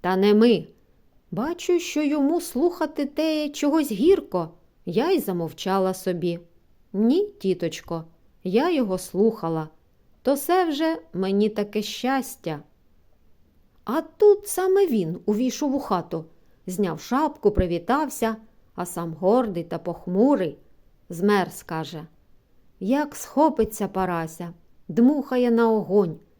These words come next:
і кожух його струшує, і в'ється, як горлиця коло його. А він такий хороший,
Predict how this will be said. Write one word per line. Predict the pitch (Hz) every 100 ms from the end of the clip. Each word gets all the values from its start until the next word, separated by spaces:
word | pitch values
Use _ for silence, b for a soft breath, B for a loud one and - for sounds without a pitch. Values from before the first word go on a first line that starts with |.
| _ _
і | 277
кожух | 285 294 269 247 302 -
його | 247 247
струшує, | - - 208 208 - 170 160 160 _ _ _ -
і | 294
в'ється, | 277 285 370 349 - 320
як | 320 226
горлиця | 220 320 226 180 175 185
коло | - 185 185
його. | 170 170 175 165 _ _ _ _ _ _ _ _
А | 240
він | 262 311 302 294 -
такий | 349 349 440
хороший, | - 214 190 175 170 - 175 160